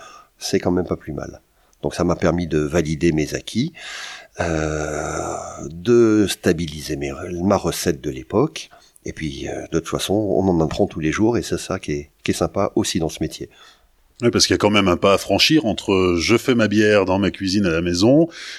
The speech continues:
Speaker 2: et, euh, j'investis pour, euh, pour brasser des, des quantités beaucoup plus importantes.
Speaker 1: Alors, ce qui est sympa, c'est qu'on peut effectivement commencer, euh, tranquillement chez soi,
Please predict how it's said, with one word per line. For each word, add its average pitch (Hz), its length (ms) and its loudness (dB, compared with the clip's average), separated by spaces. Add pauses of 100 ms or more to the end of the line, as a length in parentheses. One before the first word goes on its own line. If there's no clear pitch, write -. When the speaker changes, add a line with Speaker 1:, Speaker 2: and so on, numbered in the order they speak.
Speaker 2:
et, 104 240 6
euh, 78 680 2
j'investis 95 760 2
pour, 90 320 2
euh, 80 220 2
pour 87 140 0
brasser 87 480 4
des, 82 340 2 (380)
des 92 120 2
quantités - 380 0
beaucoup 90 240 -4
plus 92 160 0
importantes. 92 500 0 (540)
Speaker 1:
Alors, 113 240 2
ce - 60 -4
qui 139 80 4
est - 20 4
sympa, 156 320 2
c'est - 140 0
qu'on 104 180 -4
peut 98 280 4
effectivement 120 580 0
commencer, 123 880 2 (220)
euh, 82 1040 0 (300)
tranquillement 104 880 2
chez - 200 2
soi, 110 580 0